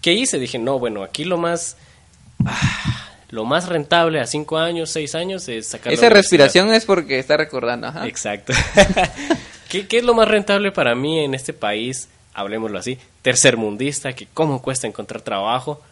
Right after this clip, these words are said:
Speaker 1: graduarme de la universidad, principalmente. ¿Por qué? No soy bueno comerciando, no soy comerciante, a diferencia de aquí, mi estimado, que eso ha sido su, su pan diario, <laughs> ¿verdad? Yo no soy así, entonces,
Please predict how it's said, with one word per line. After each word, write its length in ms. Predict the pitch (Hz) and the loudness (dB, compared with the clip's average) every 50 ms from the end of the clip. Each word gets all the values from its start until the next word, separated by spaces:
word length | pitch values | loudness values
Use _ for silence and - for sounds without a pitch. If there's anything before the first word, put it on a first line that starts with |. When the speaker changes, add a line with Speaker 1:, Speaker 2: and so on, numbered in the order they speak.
| _ _ _ - | _ _ _ -10
Speaker 1:
graduarme 520 | 123 117 107 98 101 113 147 175 175 170 | -8 -8 -6 -6 -8 -10 -10 -12 -14 -14
de 100 | 143 104 | -14 -14
la 80 | 95 92 | -14 -14
universidad, 560 | 95 95 92 98 101 - - 147 196 226 190 _ _ _ _ _ _ | -14 -14 -14 -14 -14 -14 -14 -14 -14 -16 -18 _ _ _ _ _ _
principalmente. 840 | - 170 175 151 123 120 107 - 98 98 98 113 135 139 - 101 - _ _ _ _ _ _ _ _ - | -2 0 0 0 0 -4 -8 -10 -10 -10 -8 -8 -10 -10 -10 -16 -20 _ _ _ _ _ _ _ _ -10
¿Por 180 | - 117 - | -10 -10 -6
qué? 260 | - 190 208 208 196 - - - _ _ _ _ _ | -2 0 0 0 -2 -6 -16 -20 _ _ _ _ _
No 340 | - 120 156 185 190 160 143 | -12 -6 -2 0 0 0 2
soy 280 | - - 151 135 135 | 0 0 0 0 0
bueno 300 | 123 120 120 117 113 104 | 0 -2 -4 -4 -6 -6
comerciando, 760 | - 113 107 104 101 - - - 117 113 127 151 180 196 185 | -8 -8 -8 -8 -8 -10 -8 -8 -6 -6 -6 -6 -8 -8 -8
no 140 | 151 127 123 | -6 -8 -8
soy 140 | - 127 117 | -10 -10 -10
comerciante, 720 | - 113 107 101 95 - - 117 113 123 135 - 185 180 160 | -10 -10 -10 -10 -10 -10 -8 -6 -6 -6 -6 -8 -8 -6 -4
a 100 | 117 104 | -4 -4
diferencia 540 | 101 98 - - 107 147 214 226 - - 131 | -6 -8 -6 -2 4 6 6 6 6 4 -2
de 80 | 107 | -4
aquí, 180 | 98 - - 120 | -4 -6 -8 -8
mi 80 | 135 | -8
estimado, 500 | 135 127 - 143 123 113 110 135 175 165 | -8 -8 -8 -10 -8 -6 -6 -6 -6 -8
que 200 | - - 95 90 - 160 139 139 - _ _ | -10 -12 -12 -12 -12 -14 -18 -18 -20 _ _
eso 380 | - - 113 123 123 - 139 117 | -10 -6 -6 -4 -4 -2 -2 -2
ha 80 | 110 | -2
sido 580 | 104 - 117 117 123 120 110 101 95 90 90 - _ _ _ _ _ | -4 -6 -4 -4 -2 -2 -2 -2 -4 -6 -10 -16 _ _ _ _ _
su, 340 | - - - 104 92 92 92 | -18 -16 -16 -16 -16 -16 -16
su 120 | - 104 - | -16 -14 -10
pan 200 | - 113 107 104 | -10 -8 -8 -6
diario, 260 | 98 104 135 180 165 151 - - 185 - - 339 - - 269 | -6 -6 -4 -2 -2 -2 0 0 -2 -2 -4 -8 -8 -6 -10
<laughs> 460 | 214 - - - - 294 285 - - | -10 -8 -6 -6 -6 -6 -6 -6 -6
¿verdad? 380 | 143 123 113 107 117 147 - - - - - - - - - - - | -4 -4 -4 -4 -6 -6 -6 -8 -12 -20 -20 -20 -20 -20 -20 -20 -18
Yo 260 | - 127 131 175 233 262 | -10 0 4 6 6 8
no 140 | 254 220 | 8 6
soy 220 | - - 160 147 139 | 6 6 6 6 6
así, 380 | 135 127 - 147 190 226 269 - - - | 6 4 2 -2 -4 -4 -6 -10 -12 -10
entonces, 580 | 131 127 - 147 151 165 196 185 - - - | -8 -4 -2 -2 -2 0 -2 -4 -6 -8 -8